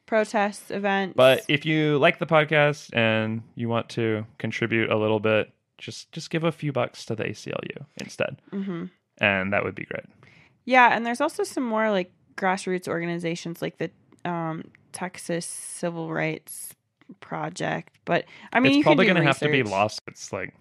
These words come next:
Speaker 1: Yeah.
Speaker 2: or, you
Speaker 1: Yeah.
Speaker 2: know, and then there's, like, and then political pressure would be
Speaker 1: That's
Speaker 2: great
Speaker 1: what
Speaker 2: because
Speaker 1: I've
Speaker 2: this
Speaker 1: been
Speaker 2: is
Speaker 1: doing
Speaker 2: something that's
Speaker 1: too.
Speaker 2: kind of, like, it is almost bipartisan in a way,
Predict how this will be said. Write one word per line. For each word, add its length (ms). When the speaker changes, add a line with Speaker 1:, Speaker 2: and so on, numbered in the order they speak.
Speaker 1:
Yeah. 460
Speaker 2:
or, 280
you 60
Speaker 1:
Yeah. 120
Speaker 2:
know, 180
and 140
then 100
there's, 200
like, 140
and 160
then 120
political 500
pressure 680
would 100
be 100
Speaker 1:
That's 200
Speaker 2:
great 80
Speaker 1:
what 100
Speaker 2:
because 140
Speaker 1:
I've 60
Speaker 2:
this 140
Speaker 1:
been 80
Speaker 2:
is 60
Speaker 1:
doing 80
Speaker 2:
something 180
that's 200
Speaker 1:
too. 100
Speaker 2:
kind 180
of, 140
like, 220
it 120
is 200
almost 520
bipartisan 680
in 120
a 80
way, 400